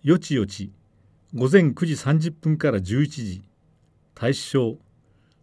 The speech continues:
令和四年三月から十一月生まれのお子さんと保護者。はいはい、午後一時三十分から三時。対象、令和四年十二月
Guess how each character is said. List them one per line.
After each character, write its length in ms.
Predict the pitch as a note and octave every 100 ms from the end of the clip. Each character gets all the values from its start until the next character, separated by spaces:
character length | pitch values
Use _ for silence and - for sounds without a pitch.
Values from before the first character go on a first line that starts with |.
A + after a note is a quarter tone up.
| C#3
令 180 | F3
和 140 | F#3+ D#3+
四 140 | C#3+
年 200 | C#3+ B2+
三 280 | A2 C#3+ D#3+
月 220 | D#3 -
か 120 | -
ら 160 | A2+ E2+ _ _ _ _ -
十 220 | G2 D#3+
一 160 | D#3+ F#3+
月 140 | E3+
生 100 | F3
ま 120 | E3+
れ 80 | C#3+
の 120 | A#2
お 40 | G#2
子 120 | C#3
さ 160 | C3+
ん 100 | B2+
と 160 | A#2+ B2+
保 100 | A2+
護 120 | A#2
者。 200 | - - - _ _ _ _ _ _ _ _ _ _ _ _ _ _
は 140 | - F3+
い 80 | C#3+
は 140 | A2+
い、 120 | G2 - _ _ _ _ _ _ -
午 120 | F3+
後 160 | E3+ C#3
一 200 | - F3+
時 80 |
三 240 | - D3 E3+
十 100 | E3+
分 300 | - E3 D#3
か 120 | D3+
ら 80 | A#2
三 300 | - D3 C#3+
時。 220 | E2+ F2+ - _ _ _ _ _ _
対 180 | - B2+
象、 380 | C3+ D3 B2+ A2+ - _ _ _ _ -
令 240 | B2 F3+
和 160 | F3+ F3
四 160 | C#3+
年 380 | C#3+ D3+ G2+ C3+
十 200 | F#2+ D#3
二 100 | F#3+
月 420 | F#3 D#3+ D#3 D#3